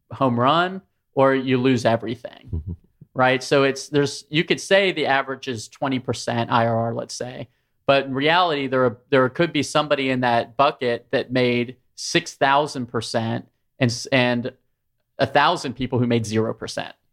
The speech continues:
Speaker 2: Which is the advantage of uh, taking part in a pool like this, a co-investment pool, so that you, you're spreading your risk over multiple companies.
Speaker 1: Yeah, and the idea, I think, for most angels is, "Look, I'm gonna put some capital to,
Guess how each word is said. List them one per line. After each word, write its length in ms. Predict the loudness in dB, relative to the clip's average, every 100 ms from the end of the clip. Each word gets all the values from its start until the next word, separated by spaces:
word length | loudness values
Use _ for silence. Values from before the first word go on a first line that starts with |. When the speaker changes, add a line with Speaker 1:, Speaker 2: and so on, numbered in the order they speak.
| _ _ -20 -18 0
Speaker 2:
Which 180 | 0 2
is 140 | 0 4
the 160 | 4
advantage 800 | 4 2 2 4 2 2 -2 -6 2
of 600 | 4 4 4 0 -8 -18 _ _ _ _ 0
uh, 400 | 4 6 6 4 2 -8 0
taking 280 | 2 4 4
part 240 | 4 6
in 100 | 4
a 60 | 2
pool 260 | 4 4 6
like 220 | 4 4
this, 320 | 4 4 2
a 60 | 2
co-investment 640 | 4 4 4 0 0 0
pool, 280 | 4 4 2
so 200 | 2 2
that 160 | 2 4
you, 280 | 4 4 2
you're 100 | 2
spreading 400 | 2 4 2 2
your 140 | -2 2
risk 300 | 0 2 0
over 200 | 2 2
multiple 420 | 2 0 -6 -4
companies. 520 | 0 0 -2 -6 -10 _ -2
Speaker 1:
Yeah, 360 | 2 2 0 -4
and 120 | 0
the 100 | 2
idea, 720 | 2 0 2 4 6 4 0 -4 -2
I 60 | -2
think, 260 | -2 -4
for 120 | -2
most 300 | 2 2 0
angels 560 | -2 -2 0 0 0 2
is, 460 | 2 2 0 -4 0
"Look, 180 | 2 2
I'm 180 | -2
gonna 140 | -4 -6
put 220 | -4 -4
some 140 | -8
capital 420 | -2 -2 0 -4 -4
to, 220 | -4